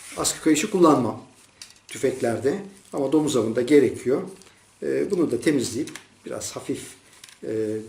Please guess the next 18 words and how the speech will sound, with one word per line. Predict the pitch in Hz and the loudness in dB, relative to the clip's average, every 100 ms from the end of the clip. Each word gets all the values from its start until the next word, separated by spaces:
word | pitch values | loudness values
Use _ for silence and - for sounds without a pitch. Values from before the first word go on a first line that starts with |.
| 110 | -4
deriyi | 135 135 143 139 | 0 2 4 4
yağlayabilecek | 135 127 123 127 120 117 120 120 113 | 6 6 6 6 4 4 4 2 -2
şekilde | 117 - 101 101 156 151 - - - - - | -6 -8 -10 -4 -4 -4 -16 -20 -20 -18 -8
yağlarla | 170 123 113 101 | -4 -4 -4 -6
faylamakta, | 101 147 113 101 101 - | -4 -2 -2 -4 -6 -6
fa-, | 160 - - 139 156 151 | -6 -8 -6 -6 -6 -2
yağlamakta | 131 127 117 113 - 170 180 - - - | 0 0 -2 -8 -8 -10 -10 -20 -20 -20
fayda | - 233 240 147 | -10 -6 0 0
var, | 107 - | -2 -4
temizlemekte | 123 - - - 151 | -2 0 0 -2 -4
fayda | 123 104 | -6 -8
var. | 92 - - _ - - _ - | -10 -16 -20 _ -20 -20 _ -4
Evet, | 170 123 - | -2 -2 -4
atım | - - 165 | -8 -2 0
yatağı | 113 113 95 | 0 -4 -6
boş. | 139 175 - - - _ _ _ _ _ _ _ _ _ _ _ _ _ _ _ _ - _ _ _ _ 147 | -2 -2 -4 -8 -14 _ _ _ _ _ _ _ _ _ _ _ _ _ _ _ _ -20 _ _ _ _ -20
Düşürelim | 151 - 117 107 170 - _ _ - - - - - - _ _ _ _ _ _ _ _ _ | -14 -8 -8 -8 -10 -16 _ _ -4 2 2 2 -6 -20 _ _ _ _ _ _ _ _ _
ve | - | -18